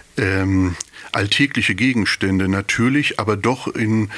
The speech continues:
bestimmter Weise möchte ich sie doch mal abstrakt, äh, n-, äh, nennen, ähm, weil halt ein gewisser, äh, gewisser Anteil von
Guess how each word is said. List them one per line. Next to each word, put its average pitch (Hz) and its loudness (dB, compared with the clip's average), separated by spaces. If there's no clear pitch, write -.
bestimmter 110 0
Weise 107 0
möchte 110 0
ich 98 -2
sie 101 0
doch 107 -2
mal 98 0
abstrakt, - -4
äh, 82 0
n-, 85 -2
äh, - -4
nennen, 95 0
ähm, 101 2
weil 104 0
halt 104 -2
ein 98 0
gewisser, 101 -2
äh, 95 -2
gewisser 98 0
Anteil 104 0
von 95 0